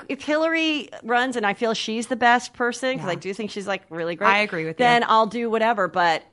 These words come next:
Speaker 1: I just think it's wrong when people are, where it could almost, like, affect a job, how you feel, because this is, like,
Speaker 2: Right.
Speaker 1: America, and I don't think that that should matter.
Speaker 2: No,
Speaker 1: I
Speaker 2: we're
Speaker 1: think
Speaker 2: never
Speaker 1: you should
Speaker 2: supposed to talk about religion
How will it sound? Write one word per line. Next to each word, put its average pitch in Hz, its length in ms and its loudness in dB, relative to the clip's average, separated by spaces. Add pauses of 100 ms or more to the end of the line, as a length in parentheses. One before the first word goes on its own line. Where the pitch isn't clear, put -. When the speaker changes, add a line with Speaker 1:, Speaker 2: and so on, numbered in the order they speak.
Speaker 1:
I 202 100 2
just 214 220 -6
think 214 320 -6 (220)
it's 196 260 -6
wrong 190 340 -2
when 180 140 -6
people 170 320 -6
are, 151 340 -2 (680)
where 165 300 -6
it 160 60 -4
could 175 160 -10
almost, 165 240 -6
like, 151 140 -8
affect - 340 -10
a 139 40 -16
job, 117 580 -6
how 151 160 -4
you 143 160 -6
feel, 131 260 -10
because 160 240 -12
this 175 140 -12
is, 160 120 -12
like, 151 140 -10
Speaker 2:
Right. 147 100 -6
Speaker 1:
America, 143 400 -10
and 104 180 -10
I 127 60 -12
don't 143 200 -14
think 139 160 -14
that 135 160 -12 (200)
that 123 180 -10
should - 200 -16
matter. 131 520 -12
Speaker 2:
No, 202 80 -4
Speaker 1:
I - 20 0
Speaker 2:
we're 208 60 -4
Speaker 1:
think 220 60 0
Speaker 2:
never 220 200 2
Speaker 1:
you 226 40 0
should 190 60 -4
Speaker 2:
supposed 208 140 -2
to 185 40 -10
talk 185 140 -4
about 175 160 -4
religion 175 540 -6